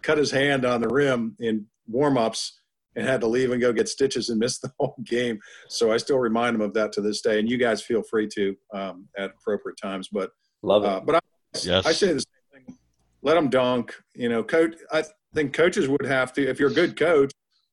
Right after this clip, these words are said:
Speaker 1: you'll, you'll think it through and decide, you know, are you gonna let your kids dunk the entire time? Are you gonna let 'em dunk for ten minutes and then, you know, whatever? But, um, I can say as a player, probably my, um,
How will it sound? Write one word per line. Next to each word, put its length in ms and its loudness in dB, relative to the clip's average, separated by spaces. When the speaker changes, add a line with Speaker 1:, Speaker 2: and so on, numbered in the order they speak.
Speaker 1:
you'll, 420 0
you'll 160 0
think 300 0
it 220 -2
through 300 4
and 120 0
decide, 640 0
you 120 -8
know, 200 -4
are 100 -2
you 100 -2
gonna 180 -4
let 300 -4
your 80 -14
kids 220 -6
dunk 320 -4
the 100 -2
entire 540 0
time? 480 -2
Are 60 -2
you 80 -4
gonna 180 -4
let 140 -2
'em 100 0
dunk 220 0
for 100 -8
ten 260 -2
minutes 360 -2
and 140 -4
then, 340 -6
you 80 -6
know, 160 -4
whatever? 500 -2
But, 200 0
um, 320 -4
I 160 0
can 160 -2
say 360 0
as 180 -2
a 40 0
player, 400 0
probably 580 0
my, 380 0
um, 280 -4